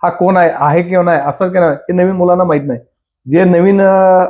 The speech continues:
अ, उमे-, जे मतदार म्हणून जे समोर आले, त्या मुलांना किंवा त्या नवीन युवकांना, नवीन मतदारांना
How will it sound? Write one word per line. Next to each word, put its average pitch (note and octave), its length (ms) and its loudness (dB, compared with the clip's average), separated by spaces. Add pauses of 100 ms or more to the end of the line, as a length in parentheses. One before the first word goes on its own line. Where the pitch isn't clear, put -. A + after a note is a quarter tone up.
अ, C#3+ 280 2
उमे-, C#3 440 0
जे C3 380 -4 (240)
मतदार D#3 280 -2
म्हणून F3 240 -2
जे F3+ 80 -6
समोर E3 260 -4
आले, D3+ 220 0 (640)
त्या F#3 140 2
मुलांना F#3 380 0
किंवा F#3 240 -2
त्या F#3+ 120 -2
नवीन F3 300 -2
युवकांना, E3+ 380 -2
नवीन D#3+ 260 -2
मतदारांना D3+ 540 -2